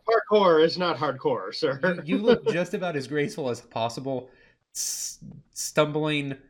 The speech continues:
Speaker 2: rolling twice without hurting yourself, which is not nothing, um, and hopping about three feet in the air before coming back down.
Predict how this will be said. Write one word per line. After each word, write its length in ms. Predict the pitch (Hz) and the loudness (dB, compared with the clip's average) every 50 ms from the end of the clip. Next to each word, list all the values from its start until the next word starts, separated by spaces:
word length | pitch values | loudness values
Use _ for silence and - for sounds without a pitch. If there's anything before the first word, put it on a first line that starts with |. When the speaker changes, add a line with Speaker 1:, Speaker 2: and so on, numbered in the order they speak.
| _ _ _ _ _ - | _ _ _ _ _ -10
Speaker 2:
rolling 540 | 143 127 143 147 147 151 151 143 139 123 | -4 -2 0 0 2 0 0 -2 -4 -6
twice 600 | 123 - - 131 123 120 117 110 113 - - - - _ _ - | -8 -2 0 0 0 0 0 -2 -6 -8 -10 -12 -14 _ _ -10
without 220 | - 120 170 220 226 | -4 0 0 2 2
hurting 260 | 262 294 233 202 151 | 0 0 0 -2 -2
yourself, 320 | 117 113 - 123 120 - | -4 -4 -4 -6 -6 -6
which 140 | - 131 - 143 | -8 -8 -8 -8
is 100 | 127 135 | -8 -6
not 180 | 143 - - | -6 -6 -4
nothing, 300 | 123 143 143 - 98 101 - _ _ - _ _ _ _ _ _ - | -4 -6 -6 -6 -10 -14 -16 _ _ -20 _ _ _ _ _ _ -4
um, 340 | 156 147 139 131 127 127 127 - | -2 -2 0 -2 -2 -4 -6 -6
and 160 | 139 123 113 | -6 -6 -4
hopping 340 | - - 170 160 160 170 139 | -4 -2 -2 -2 -2 -2 -4
about 420 | 117 104 - - 147 156 156 151 | -6 -6 -4 -4 -2 0 0 -2
three 200 | - - 156 139 | -4 -8 -8 -8
feet 240 | 131 - 143 127 - | -8 -8 -8 -8 -8
in 40 | 127 | -6
the 120 | 123 117 | -6 -4
air 320 | 113 113 113 113 107 101 - _ _ _ _ _ _ - | -2 -2 -2 -2 -4 -6 -10 _ _ _ _ _ _ -10
before 520 | 123 117 - 127 117 117 113 113 113 - _ _ _ _ | -10 -8 -6 -4 -4 -2 -4 -4 -8 -16 _ _ _ _
coming 280 | - - 143 131 117 107 | -10 -8 -6 -4 -2 -2
back 180 | 104 95 - - | -2 -2 -2 -4
down. 140 | 95 - | -12 -12